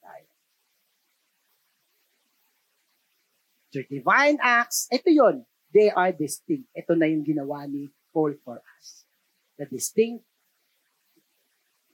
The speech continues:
action ng ating tatlong persona sa isang Diyos. Simulan natin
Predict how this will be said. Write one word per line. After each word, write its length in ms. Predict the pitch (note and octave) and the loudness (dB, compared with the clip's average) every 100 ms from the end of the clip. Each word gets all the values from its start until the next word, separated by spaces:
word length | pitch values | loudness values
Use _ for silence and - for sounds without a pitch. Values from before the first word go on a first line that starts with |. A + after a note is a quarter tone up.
| _ - | _ -2
action 960 | G#3+ A3 - _ - - D3+ C3+ A#2+ G2+ _ _ _ _ - | 0 0 -4 _ -6 0 0 0 -8 -16 _ _ _ _ -2
ng 320 | F3 E3 D3 - - | 2 2 0 -8 -4
ating 640 | G3 G3 G3 F3 F3 F3 _ _ _ _ | -2 -2 -6 -6 -6 -10 _ _ _ _
tatlong 480 | - C3+ - G3+ G3+ | -12 -8 0 0 2
persona 560 | A3+ A3 G#3+ E3+ D3 C#3 | -2 0 2 2 2 0
sa 160 | D3 | -4
isang 480 | C#3+ D3+ - C3 A2 | -4 -8 -8 -10 -14
Diyos. 400 | _ _ - - _ _ _ _ _ _ _ | _ _ -20 -20 _ _ _ _ _ _ _
Simulan 400 | - F3+ E3+ D3+ | -4 0 2 2
natin 480 | D#3 D3 C#3 C3 | 0 -4 -10 -14